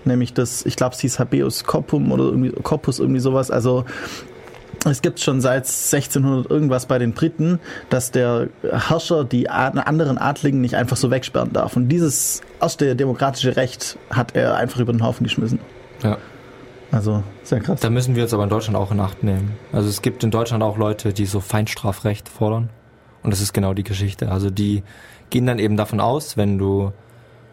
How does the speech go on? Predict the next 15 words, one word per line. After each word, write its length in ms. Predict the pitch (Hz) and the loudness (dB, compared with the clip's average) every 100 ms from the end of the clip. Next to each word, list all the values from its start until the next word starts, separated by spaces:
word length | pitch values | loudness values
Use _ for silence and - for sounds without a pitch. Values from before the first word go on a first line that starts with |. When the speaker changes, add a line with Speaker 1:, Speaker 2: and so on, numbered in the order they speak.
| - - - | -20 -14 -4
Speaker 2:
äh, 80 | 101 | 0
einen 280 | 95 92 | 2 0
terroristischen 580 | 92 98 98 113 - 113 | 0 0 2 0 -2 0
Anschlag 400 | 107 135 143 131 | 0 0 0 0
machst 400 | 127 123 127 - | 0 0 -4 -4
oder 160 | 110 95 | -2 2
wenn 160 | 101 | 2
du 180 | 104 107 | 2 2
irgendwie 280 | 117 120 110 | 2 2 0
sonst 280 | 107 135 - | 0 0 0
irgendwas 320 | 117 113 110 | 2 2 0
gegen 140 | 117 | 2
den 80 | 107 | 0
Staat 300 | 98 110 123 | 2 0 2
machst, 340 | 139 147 - | 0 -2 -6